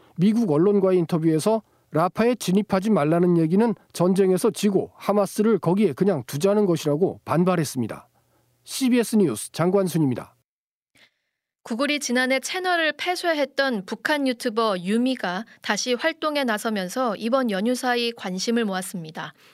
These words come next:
Speaker 2: 명품 가방을 들고 평양 특권층의 일상생활을 선전하는 유튜버가 북한 일반 주민들의 삶을 은폐한다는 지적이 컸는데요.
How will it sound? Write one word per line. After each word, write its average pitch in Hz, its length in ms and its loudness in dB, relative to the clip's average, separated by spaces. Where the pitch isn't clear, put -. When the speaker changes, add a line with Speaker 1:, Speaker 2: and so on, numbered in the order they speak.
Speaker 2:
명품 254 320 -2
가방을 262 400 0
들고 247 340 0
평양 330 420 -4
특권층의 311 840 -2
일상생활을 233 920 -2
선전하는 277 580 -4
유튜버가 190 680 -4
북한 254 280 -2
일반 247 340 0
주민들의 277 460 -2
삶을 269 420 -2
은폐한다는 226 880 -2
지적이 196 380 -6
컸는데요. 240 640 -2